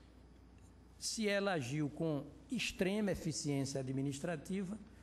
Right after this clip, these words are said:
ou resvalou para o campo da cumplicidade criminosa. Mas uma simples funcionária, como disse o ministro Lewandowski,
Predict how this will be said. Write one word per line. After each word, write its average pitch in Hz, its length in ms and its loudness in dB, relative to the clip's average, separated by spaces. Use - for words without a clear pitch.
ou 185 100 4
resvalou 180 480 4
para 175 160 4
o 170 60 0
campo 156 280 2
da 170 120 2
cumplicidade 156 640 0
criminosa. 139 580 2
Mas 311 400 -2
uma 320 160 0
simples 247 460 0
funcionária, 165 680 2
como 208 220 -2
disse 196 260 -2
o - 20 0
ministro 170 360 0
Lewandowski, 147 680 0